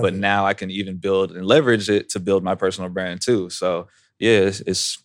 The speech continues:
Speaker 2: it's no, no focus being taken from it. It's just other people doing it now.
Speaker 1: Mm.
Speaker 2: Yeah.
Speaker 1: And I've, I've experienced this where I have a partnership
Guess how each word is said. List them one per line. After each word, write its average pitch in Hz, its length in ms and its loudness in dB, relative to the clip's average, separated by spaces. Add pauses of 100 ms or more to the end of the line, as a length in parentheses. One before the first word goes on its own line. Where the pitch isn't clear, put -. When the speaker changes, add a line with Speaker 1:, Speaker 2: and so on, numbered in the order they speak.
Speaker 2:
it's 104 160 -2
no, 104 440 2 (340)
no 101 100 -2
focus 107 320 0
being 92 180 -4
taken 90 240 -2
from 90 200 -4
it. 90 60 -4
It's 92 120 -4
just 85 200 -4
other 90 200 -4
people 90 260 -4
doing 92 240 -2
it - 100 -10
now. - 240 -10
Speaker 1:
Mm. 135 720 0
Speaker 2:
Yeah. 160 260 2
Speaker 1:
And 156 200 2
I've, 151 320 2 (100)
I've 147 300 4
experienced 131 880 -2
this 135 340 2
where 120 460 0 (640)
I 143 180 6
have 131 140 4
a 123 140 2
partnership 135 880 0